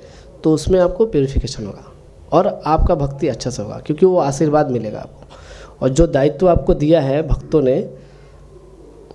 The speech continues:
वो भी आपके लिए कृपा है, आशीर्वाद है। जो सेवा आपको अच्छा लग रहा है, वही करेंगे, तो उसमें आपको शुद्धिकरण ज़्यादा नहीं होगा,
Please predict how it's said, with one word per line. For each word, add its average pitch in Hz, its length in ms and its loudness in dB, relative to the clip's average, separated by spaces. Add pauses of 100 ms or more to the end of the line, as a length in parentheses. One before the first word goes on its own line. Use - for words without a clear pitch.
(540)
वो 156 140 2
भी 190 160 4
आपके 175 260 -2
लिए 175 100 0
कृपा 131 320 0
है, 113 80 -4
आशीर्वाद 127 520 -2
है। 98 160 -12 (3250)
जो 175 200 6
सेवा 185 260 2
आपको 190 200 2
अच्छा 175 240 0
लग 185 140 2
रहा 175 140 4
है, 190 160 0
वही 147 300 2
करेंगे, 170 360 2
तो 170 100 0
उसमें 170 180 2
आपको 170 140 0
शुद्धिकरण 156 480 0
ज़्यादा 139 220 2
नहीं 135 160 2
होगा, 104 320 -10